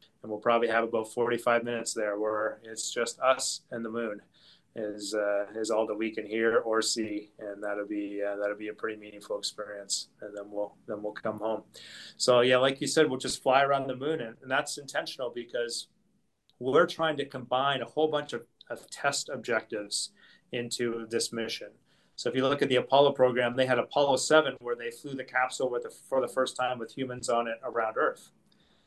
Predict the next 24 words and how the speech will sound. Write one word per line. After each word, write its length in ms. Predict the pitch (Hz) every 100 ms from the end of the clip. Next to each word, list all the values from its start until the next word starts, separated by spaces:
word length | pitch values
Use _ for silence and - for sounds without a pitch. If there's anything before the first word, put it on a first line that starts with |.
| -
and 80 | 117
just 240 | 123 -
stayed 220 | - 127
in 80 | 117
Earth 220 | 117 123
orbit. 320 | 113 101 104 -
And 100 | 117
then 120 | 120
they 80 | 127
had 140 | 120 123
Apollo 440 | - 131 123 117 131
eight, 240 | 135 113 -
that 140 | 113
historic 440 | 104 - 131 120 120
Apollo 300 | 127 123 113
eight 180 | 131 123
mission 260 | 117 113
where 160 | 113 113
they 120 | 113
went 180 | 110 113
out 240 | 120 -
and 100 | 110
took 240 | 110 113 -
the, 200 | 110